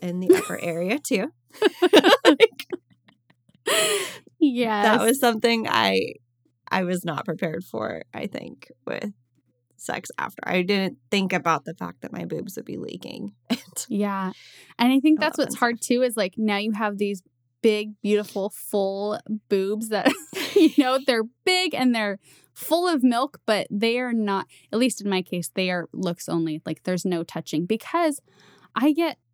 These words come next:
Speaker 2: this might be T M I, but I get my nipples, like, pulled on all day long when I'm pumping.
Speaker 1: Mm-hmm.
Speaker 2: Like, my boobs, like, that's not a sexy area for me right now.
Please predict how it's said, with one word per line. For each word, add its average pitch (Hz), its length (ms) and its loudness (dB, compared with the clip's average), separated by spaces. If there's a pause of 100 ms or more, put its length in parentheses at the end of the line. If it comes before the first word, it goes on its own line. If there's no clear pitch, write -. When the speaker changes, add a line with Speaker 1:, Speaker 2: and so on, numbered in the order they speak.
(460)
Speaker 2:
this 220 220 -2
might 202 160 0
be 185 320 -2
T - 160 -4
M 196 100 0
I, 285 120 2
but 220 160 -2
I 254 100 4
get 403 160 0
my 262 140 2
nipples, 240 440 0
like, 196 140 -2 (180)
pulled 269 240 2
on 202 260 0
all 226 200 2
day 208 180 0
long 226 300 4
when 214 120 -2
I'm 185 180 0
pumping. 202 440 0
Speaker 1:
Mm-hmm. 185 80 -4
Speaker 2:
Like, 180 260 -2 (720)
my 208 460 2
boobs, 254 460 0
like, 202 220 -2 (160)
that's 214 400 2
not 214 300 2
a 190 40 -2
sexy - 440 -4
area 165 260 -2
for - 200 -6
me 160 160 -2
right - 160 -8
now. 160 240 -6